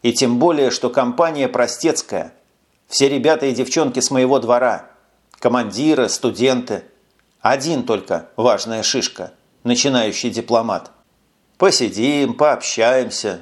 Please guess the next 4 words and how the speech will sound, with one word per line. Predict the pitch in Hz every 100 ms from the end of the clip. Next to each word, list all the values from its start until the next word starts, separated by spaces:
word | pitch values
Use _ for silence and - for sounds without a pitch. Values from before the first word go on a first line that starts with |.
| -
выпьем | 98 95 131 135 127
понемногу. | 131 123 120 120 104 98 104 _ _ _ _ _
Именно | 123 135 143 135 139 139 -
понемногу. | 123 131 135 123 127 143 117 95 80